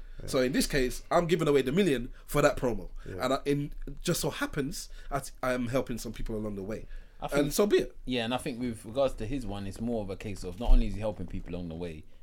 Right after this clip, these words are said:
Speaker 3: he then told people to, other people to help other
Speaker 1: Yeah.
Speaker 3: people as well. So he's adding
Speaker 1: Using
Speaker 3: to
Speaker 1: your
Speaker 3: it.
Speaker 1: influence.
Speaker 3: Yeah, he's adding to it, which is an influence thing. Like, I, I properly hate the videos and, and, and stuff when people are on, on Snapchat or Instagram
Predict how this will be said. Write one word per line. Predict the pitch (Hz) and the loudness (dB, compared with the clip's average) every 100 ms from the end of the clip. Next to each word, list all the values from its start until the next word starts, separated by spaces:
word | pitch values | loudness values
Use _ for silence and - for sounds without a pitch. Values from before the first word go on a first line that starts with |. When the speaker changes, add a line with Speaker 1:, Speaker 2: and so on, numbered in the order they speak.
| - | -8
Speaker 3:
he | |
then | 90 113 | -4 -4
told | 101 107 - | -4 -6 -6
people | 101 - | -8 -8
to, | - - - | -12 -6 -2
other | 117 | -2
people | 113 107 92 | -2 -8 -10
to | 85 | -10
help | 87 80 - | -8 -10 -12
other | 95 87 | -10 -8
Speaker 1:
Yeah. | 98 | -8
Speaker 3:
people | 87 85 | -8 -8
as | 82 | -8
well. | 87 82 - - - | -8 -10 -12 -18 -14
So | - | -8
he's | 95 - | -8 0
adding | 135 120 123 | 2 4 4
Speaker 1:
Using | 113 | 2
Speaker 3:
to | 117 | 2
Speaker 1:
your | 120 | 2
Speaker 3:
it. | |
Speaker 1:
influence. | 117 113 90 - | -2 -2 -4 -4
Speaker 3:
Yeah, | 107 | -4
he's | 98 - | -4 -4
adding | 135 135 104 | -2 -2 -4
to | 104 92 | -6 -8
it, | |
which | 90 | -8
is | 92 | -8
an | 95 | -8
influence | 117 104 87 - | -10 -10 -12 -14
thing. | 85 78 - - - | -14 -14 -14 -16 -6
Like, | 90 170 | -2 2
I, | 175 - | 2 4
I | 160 107 87 - - | 4 4 0 -12 -2
properly | 139 120 107 90 | 2 2 0 -8
hate | 78 92 78 - | -8 -10 -12 -14
the | 80 | -12
videos | 80 76 78 73 71 | -12 -10 -12 -12 -14
and, | 76 71 71 - | -16 -16 -18 -18
and, | 76 76 73 | -18 -18 -16
and | 76 73 | -16 -14
stuff | - 82 | -12 -12
when | 85 78 | -14 -12
people | 87 - 80 | -12 -10 -10
are | |
on, | 76 76 78 - | -10 -12 -14 -16
on | 82 78 | -14 -14
Snapchat | - - - 98 | -14 -14 -12 -12
or | 78 78 78 - - - 101 | -12 -14 -14 -18 -20 -18 -16
Instagram | 101 90 76 76 76 | -14 -12 -10 -10 -10